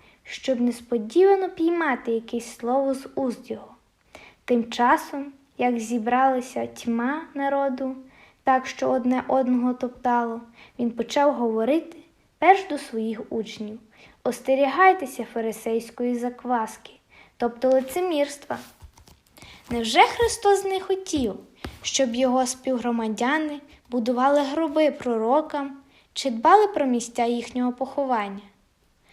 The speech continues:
Невже хотів, щоб пам'ять про пророків була стерта в народі? Ні, звичайно. Господь лиш хотів,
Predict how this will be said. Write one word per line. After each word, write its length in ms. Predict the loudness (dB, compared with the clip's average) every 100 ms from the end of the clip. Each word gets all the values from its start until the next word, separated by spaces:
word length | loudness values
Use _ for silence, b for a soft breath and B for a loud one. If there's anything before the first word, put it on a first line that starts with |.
| b b b b b
Невже 440 | 2 2 4 6 6
хотів, 600 | 4 0 0 -2 -2 -4
щоб 340 | -4 -4 2
пам'ять 420 | 2 2 0 -4
про 140 | -8 -6
пророків 720 | -4 0 0 0 -2 -8 -6
була 300 | -2 -2 -2
стерта 540 | -2 2 2 2 -2
в 60 | -2
народі? 580 | 0 2 0 -4 -12 -20 _ _ -6
Ні, 280 | 0 0
звичайно. 680 | 0 -4 -4 -4 -4 -6 -12 -18 _ _ B B B
Господь 500 | -8 -6 -2 0 2
лиш 220 | 0 -2
хотів, 500 | -6 -8 -4 -2 -4